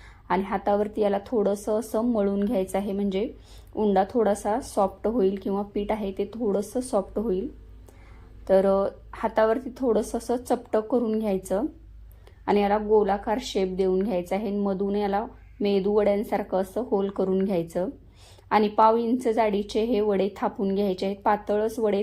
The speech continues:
थापायचे आहेत, जाड करायचे नाहीत. वड्यांचं पीठ जर खूप पातळ झालं तर ज्वारीचं पीठ घालून घट्ट करून घ्यायचं आहे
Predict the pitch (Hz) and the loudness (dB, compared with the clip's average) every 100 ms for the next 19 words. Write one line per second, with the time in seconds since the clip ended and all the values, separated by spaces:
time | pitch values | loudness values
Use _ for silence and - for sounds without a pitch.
0 | 202 220 202 190 196 208 202 190 190 202 | -2 -4 0 0 0 -4 -2 0 0 0
1 | 202 196 190 190 190 196 202 202 - - | -2 -2 -2 -2 -2 -2 -4 -6 -8 -20
2 | - - - - 220 214 247 254 247 233 | -20 -20 -4 6 8 8 4 0 -2 -4
3 | 214 226 226 262 254 247 226 214 220 262 | 0 0 -2 -6 0 2 2 2 0 0
4 | 214 220 220 214 208 202 202 226 233 214 | 0 -2 -2 2 2 0 -2 -4 -4 -2
5 | 220 226 202 202 214 - 208 208 202 202 | 0 0 -2 -2 -4 -4 -2 0 0 0
6 | 233 190 190 190 202 196 | 0 -2 0 -2 -2 -4